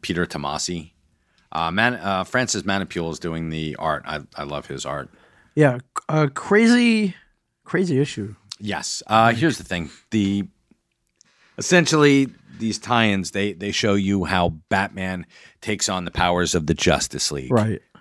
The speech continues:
Speaker 1: Um, in an Elseworlds type of setting. These are dark multiverse Earths that this Bruce Wayne lives
Speaker 2: Yeah, Earth
Speaker 1: on.
Speaker 2: twelve, Earth forty-two, Earth
Speaker 1: Yeah, the, you've got the, the lesser Earths, the
Speaker 2: Yeah.
Speaker 1: ones that,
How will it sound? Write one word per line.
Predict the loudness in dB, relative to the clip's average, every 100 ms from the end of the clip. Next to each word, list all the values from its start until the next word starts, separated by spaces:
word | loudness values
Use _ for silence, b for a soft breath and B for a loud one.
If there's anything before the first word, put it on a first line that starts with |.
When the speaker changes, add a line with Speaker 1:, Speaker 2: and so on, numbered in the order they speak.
| _ -2
Speaker 1:
Um, | 2 2 0 -4 -8 _ _ _ _ _ _ _ 0
in | 2
an | 2
Elseworlds | 4 2 4 0 0 -2
type | -4 -4 -2
of |
setting. | -2 -2 -4
These | -2 0
are | 2 0 0
dark | 4 6 4 0 -14 b b b b 0
multiverse | 2 2 0 -2 -2 -2 -2 -4 -8 _ _ _ _ _ _ _ _ _ _ _ 4
Earths | 4 4 -2 -6 -2
that | 0 0 0 -6
this | -4 2
Bruce | 2 2 0
Wayne | 0 -2
lives | -2 -2 -2
Speaker 2:
Yeah, |
Earth | -4
Speaker 1:
on. | -6
Speaker 2:
twelve, | -2 4 6 6 4
Earth | -2 -8 -8
forty-two, | -6 -4 -4 -4 -2 0
Earth | -2 -4
Speaker 1:
Yeah, | 0 0 0 0
the, | -2
you've | 2 2
got | 4 4 4
the, | -2
the | 2 4
lesser | 6 4 2
Earths, | -2 -8 -8
the | -2
Speaker 2:
Yeah. | 4
Speaker 1:
ones | 6 6 4
that, | 2 2